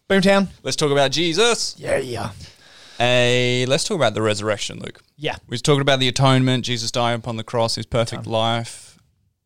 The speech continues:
Speaker 2: his sinner's death.
Speaker 1: His resurrection.
Speaker 2: But then what happened?
Speaker 1: Yeah. So obviously he died on the cross,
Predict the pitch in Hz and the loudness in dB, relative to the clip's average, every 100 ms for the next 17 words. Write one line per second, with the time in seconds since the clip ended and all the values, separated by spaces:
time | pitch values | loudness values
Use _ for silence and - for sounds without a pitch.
0 | - 110 120 117 104 107 107 110 - - | -12 -8 -4 -4 -2 0 0 -2 -12 -20
1 | _ _ _ _ _ _ _ _ 120 123 | _ _ _ _ _ _ _ _ -16 -12
2 | 117 120 120 - 110 107 113 117 117 120 | -10 -12 -10 -6 -2 0 0 0 0 -2
3 | 113 - _ - 131 131 _ _ _ _ | -8 -12 _ -14 -10 -10 _ _ _ _
4 | - 131 123 127 127 131 135 165 _ _ | -10 -6 -6 -6 -6 -4 -6 -6 _ _
5 | - 127 139 147 202 180 _ - 143 143 | -14 -6 -2 2 2 0 _ -8 -6 -4
6 | - 143 220 - - | -2 0 0 -2 -6